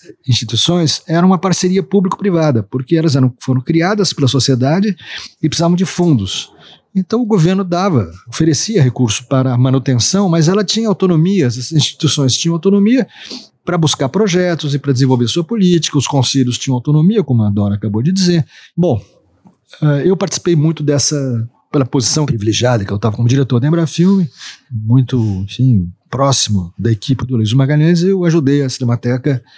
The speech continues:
né, a encontrar esse caminho da estabilidade. Então, naquele momento, a Cinemateca tinha uns quarenta colaboradores, os quarenta foram contratados como funcionários da Fundação Nacional Pro Memória. E a partir daí, então,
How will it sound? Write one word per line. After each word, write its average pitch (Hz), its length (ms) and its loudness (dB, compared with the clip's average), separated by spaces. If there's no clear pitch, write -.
né, 120 180 4
a 107 320 0
encontrar 139 420 0
esse - 160 -2
caminho 139 420 2
da 113 180 0
estabilidade. 110 1040 -2
Então, 151 120 -6
naquele 151 320 0
momento, 175 800 0
a 127 60 -14
Cinemateca 135 400 -4
tinha 127 120 -4
uns 120 100 -4
quarenta 117 500 -2
colaboradores, 123 600 0
os 156 100 -2
quarenta 139 380 0
foram 135 300 2
contratados 113 840 -2
como 156 200 0
funcionários 139 720 -2
da 117 140 2
Fundação 147 480 2
Nacional 135 360 2
Pro 131 160 -6
Memória. 120 400 -4
E 226 120 -6
a - 20 -2
partir 220 300 0
daí, 208 180 2
então, 240 380 -2